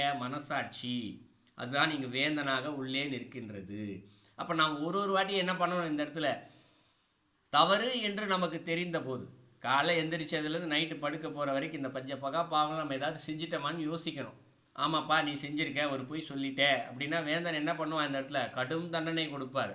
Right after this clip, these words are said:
இப்ப நமக்கு நாமே இந்த இடத்துல கடும் தண்டனை கொடுத்து கொள்ள வேண்டும். என்ன தண்டனை கொடுத்துக்கணும்? யார் பாதிக்கப்பட்டார்களோ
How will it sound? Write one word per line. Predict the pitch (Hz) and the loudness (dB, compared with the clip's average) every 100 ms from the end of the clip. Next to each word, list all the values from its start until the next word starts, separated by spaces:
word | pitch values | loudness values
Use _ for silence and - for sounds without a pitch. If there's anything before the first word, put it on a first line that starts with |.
| - | -6
இப்ப | 175 165 | -2 4
நமக்கு | 165 185 190 | 4 4 2
நாமே | 185 185 190 | 2 4 4
இந்த | 190 175 | 2 0
இடத்துல | 160 180 | 0 -2
கடும் | 165 170 180 | 0 0 0
தண்டனை | 175 165 170 170 | 0 0 0 -2
கொடுத்து | 165 165 170 | -4 -6 -6
கொள்ள | 165 156 156 | -4 -2 -2
வேண்டும். | 139 127 135 139 113 98 | -2 -2 -2 -4 -6 -6
என்ன | 139 175 | -4 -2
தண்டனை | 185 180 180 | 0 0 0
கொடுத்துக்கணும்? | 165 170 170 156 143 104 - - - _ - | -2 -4 -4 -4 -4 -4 -10 -20 -20 _ -8
யார் | 120 135 185 208 | 2 4 4 4
பாதிக்கப்பட்டார்களோ | 170 185 185 180 156 156 156 139 113 104 | 4 2 2 -2 -2 2 4 2 0 -4